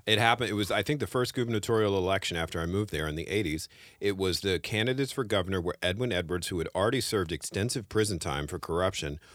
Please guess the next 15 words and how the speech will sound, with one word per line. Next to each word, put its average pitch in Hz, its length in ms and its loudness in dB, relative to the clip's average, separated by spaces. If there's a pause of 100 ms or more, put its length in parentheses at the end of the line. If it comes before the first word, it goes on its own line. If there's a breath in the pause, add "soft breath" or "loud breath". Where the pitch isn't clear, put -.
(120 loud breath)
or 101 140 2
David 104 420 2
Duke, 92 340 0
who 98 80 -2
was 87 180 -2
a 90 60 -2
former 101 300 0
Grand 92 340 2
Wizard 90 300 2
of 78 120 -4
the 82 80 -2
Ku 98 200 -2
Klux 90 400 -4
Klan. 80 520 -4
Literally, 95 640 4